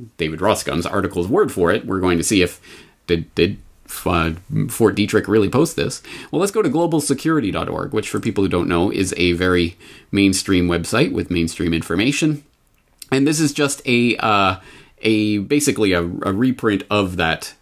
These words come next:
same document that was on the Fort Detrick page, and you'll see it's exactly the same from the moment of its birth in the highest levels of government. So it is still available on the, on the web, uh, in this form,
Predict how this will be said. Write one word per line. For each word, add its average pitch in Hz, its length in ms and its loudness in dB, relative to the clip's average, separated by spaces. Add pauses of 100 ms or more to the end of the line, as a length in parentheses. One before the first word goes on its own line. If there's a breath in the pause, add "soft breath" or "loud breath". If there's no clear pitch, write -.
same 85 420 2
document 80 480 -2
that - 140 -4
was 78 180 -4
on 80 280 0
the 76 120 -4
Fort 78 260 -6
Detrick 78 360 -6
page, 76 440 -2 (320 loud breath)
and 78 240 0
you'll 82 120 -2
see 78 240 0
it's 78 160 -6
exactly 73 480 -4
the 73 100 -6
same 80 240 -6
from 80 200 -2
the 80 60 -2
moment 78 300 -2
of 76 100 -8
its 76 120 -8
birth - 260 -8
in 80 80 -8
the 80 60 -8
highest 71 240 -6
levels - 180 -8
of - 80 -10
government. - 240 -6
So 170 140 -4
it 180 60 -4
is 208 120 -6
still 170 240 -4
available 120 540 0
on 98 340 0
the, 85 240 -2
on 92 220 -2
the 85 80 -6
web, 76 340 -6 (440 loud breath)
uh, 78 180 -2
in 95 220 2
this 113 220 0
form, 78 440 0